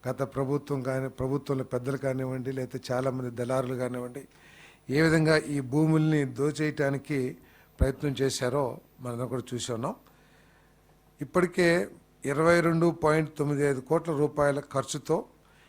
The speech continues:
ఇరవై ఒకటి పాయింట్ ఎనిమిది ఆరు లక్షల, ఎనిమిది ఆరు లక్షల భూ హక్కు సర్వే పత్రాల స్థానంలో ప్రభుత్వం ముద్ర, అంటే, ఇంతకుముందు జగన్మోహన్ రెడ్డి గారి ఫోటో పిచ్చితో కానివ్వండి, ఏదైనా కానివ్వండి, ఆయన ఆస్తి అన్నట్లు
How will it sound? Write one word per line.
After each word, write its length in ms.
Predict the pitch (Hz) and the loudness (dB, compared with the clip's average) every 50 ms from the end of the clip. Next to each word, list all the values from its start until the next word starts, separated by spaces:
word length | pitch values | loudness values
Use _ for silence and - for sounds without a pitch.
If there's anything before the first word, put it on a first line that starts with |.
| _ _ _ - | _ _ _ -8
ఇరవై 380 | 123 131 151 165 170 170 165 | -4 0 2 2 4 4 4
ఒకటి 220 | 160 160 135 165 170 | 2 2 2 0 -2
పాయింట్ 360 | 170 - 165 156 156 143 131 | 0 2 2 2 2 2 0
ఎనిమిది 320 | 139 135 143 143 143 143 | -4 -2 -2 0 0 2
ఆరు 160 | 139 139 135 135 | 0 0 -2 -2
లక్షల, 520 | 131 131 - - - 143 143 131 131 131 131 | -6 -6 -6 -6 -4 -2 0 0 0 0 -2
ఎనిమిది 320 | 131 131 147 147 143 147 135 | -4 -4 -2 0 0 2 2
ఆరు 160 | 135 131 127 | 2 2 0
లక్షల 320 | 127 123 - - 135 139 | -2 -4 -6 -6 -6 -6
భూ 360 | 123 110 107 135 165 180 170 | -6 -6 -2 2 4 6 8
హక్కు 240 | 170 165 170 - 165 | 6 6 4 -2 -6
సర్వే 340 | 151 - - 139 127 143 147 | -6 -4 -4 -4 -2 -2 -2
పత్రాల 560 | 139 143 139 - - 139 131 127 127 123 120 - - - - - - - _ - | -2 -4 -8 -6 -6 -6 -6 -4 -6 -6 -6 -10 -14 -20 -20 -20 -20 -20 _ -20
స్థానంలో 460 | - - 139 143 147 151 147 185 208 | -4 0 0 2 2 2 2 0 0
ప్రభుత్వం 680 | 180 - 147 147 151 175 196 202 - 202 185 165 151 | -2 0 0 2 4 4 2 2 4 4 4 4 4
ముద్ర, 360 | 147 131 117 139 151 202 277 - - _ _ _ _ _ _ _ _ _ - | 2 0 0 0 0 0 0 -2 -8 _ _ _ _ _ _ _ _ _ -6
అంటే, 160 | 143 147 165 | -2 0 0
ఇంతకుముందు 680 | 160 156 160 147 160 170 185 185 175 156 156 165 214 247 - _ _ _ _ _ _ _ _ 123 | 2 2 2 4 4 4 6 6 6 6 4 2 0 -4 -10 _ _ _ _ _ _ _ _ -4
జగన్మోహన్ 440 | 135 139 170 175 175 175 175 170 | -2 0 0 0 2 4 4 4
రెడ్డి 180 | 165 165 160 160 | 4 2 0 2
గారి 200 | 160 160 156 151 | 2 2 2 2
ఫోటో 640 | 151 - - 139 131 170 165 160 160 156 147 - - - _ _ _ _ _ _ _ _ _ _ _ - - - | -2 -4 -6 -4 0 0 2 4 4 4 2 0 -4 -12 _ _ _ _ _ _ _ _ _ _ _ -20 -8 -6
పిచ్చితో 360 | 156 143 - 156 - 160 151 | -6 -6 -6 -6 -2 -2 -2
కానివ్వండి, 540 | 139 139 147 143 143 147 147 143 147 147 151 | 0 0 0 0 0 0 -2 -2 -2 -2 0
ఏదైనా 260 | 143 143 147 147 151 | 0 0 0 0 -2
కానివ్వండి, 720 | 139 135 135 139 139 139 143 147 139 135 123 131 165 208 - - - - - - - _ - | -2 -2 -4 -2 -2 -2 -4 -4 -2 -2 -2 -4 -4 -6 -10 -14 -20 -20 -20 -20 -20 _ -12
ఆయన 360 | 113 120 131 143 156 165 170 170 | -2 2 4 4 6 4 4 2
ఆస్తి 480 | - - 139 143 156 160 - - 185 | 2 4 6 6 6 6 4 2 0
అన్నట్లు 580 | 170 160 160 160 147 - 160 160 156 156 151 | 2 2 0 -2 -4 -4 -4 -2 -2 -2 -2